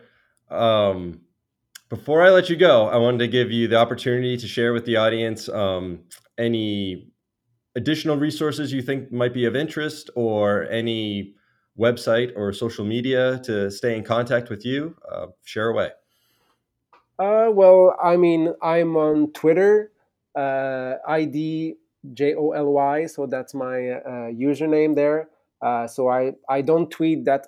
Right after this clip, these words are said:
Speaker 2: often, but, uh, you know, when I tweet, it's usually because we have a new paper or something. So that's a good way to know, uh, what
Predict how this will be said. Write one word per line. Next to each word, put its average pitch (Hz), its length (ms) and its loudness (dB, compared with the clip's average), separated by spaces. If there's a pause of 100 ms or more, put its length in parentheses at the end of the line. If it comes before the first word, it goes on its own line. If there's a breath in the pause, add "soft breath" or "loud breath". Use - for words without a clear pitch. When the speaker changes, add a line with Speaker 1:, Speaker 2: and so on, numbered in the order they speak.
Speaker 2:
often, 170 560 -2
but, 139 240 0
uh, 131 280 0
you 131 160 -4
know, 139 100 -2
when 143 180 0
I 143 120 0
tweet, 151 300 0
it's - 180 -4
usually 139 300 -2
because 135 300 -2
we 139 120 0
have 135 160 2
a 135 60 -4
new 135 160 -4
paper 160 680 0 (360)
or 135 220 0
something. 151 480 -2
So 147 140 -4
that's 135 220 0
a 139 40 -2
good 139 180 0
way 139 240 2
to 139 120 -8
know, 131 440 0
uh, 123 440 -8
what 131 180 -6